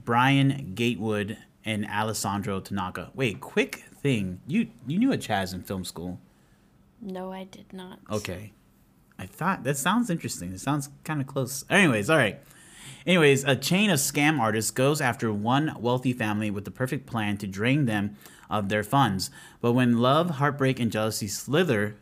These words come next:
Speaker 1: their way into the grand scheme, it becomes unclear whether the criminals are conning or the ones being conned.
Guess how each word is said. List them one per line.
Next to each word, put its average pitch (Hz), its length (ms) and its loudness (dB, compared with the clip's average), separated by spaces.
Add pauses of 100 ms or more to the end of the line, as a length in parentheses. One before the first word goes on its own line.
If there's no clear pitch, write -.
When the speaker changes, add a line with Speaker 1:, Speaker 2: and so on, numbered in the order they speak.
(100)
Speaker 1:
their 101 260 -2
way 101 240 0
into 104 260 -4
the 98 120 -6
grand 98 320 -4
scheme, 107 420 -2
it 95 140 -8
becomes 101 320 -6
unclear 135 520 -2 (300)
whether 120 180 0
the 113 100 -2
criminals 147 460 0
are 113 140 -8
conning 165 520 0
or 110 140 -4
the 98 100 -2
ones 110 380 -2
being 101 480 -6
conned. 92 580 -10